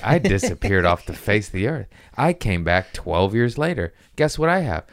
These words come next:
Speaker 1: A gold card at American Express,
Speaker 2: <laughs>
Speaker 1: racking up miles.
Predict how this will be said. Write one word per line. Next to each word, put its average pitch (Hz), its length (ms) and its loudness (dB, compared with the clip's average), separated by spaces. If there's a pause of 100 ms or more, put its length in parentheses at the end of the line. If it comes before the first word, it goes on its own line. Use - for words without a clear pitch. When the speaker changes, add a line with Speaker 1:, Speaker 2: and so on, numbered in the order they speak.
(260)
Speaker 1:
A 113 120 0
gold 110 720 2
card 139 360 2
at 120 180 4
American 127 540 0
Express, - 720 -2 (140)
Speaker 2:
<laughs> 262 140 2
Speaker 1:
racking 107 560 2
up 95 120 0
miles. 113 520 -2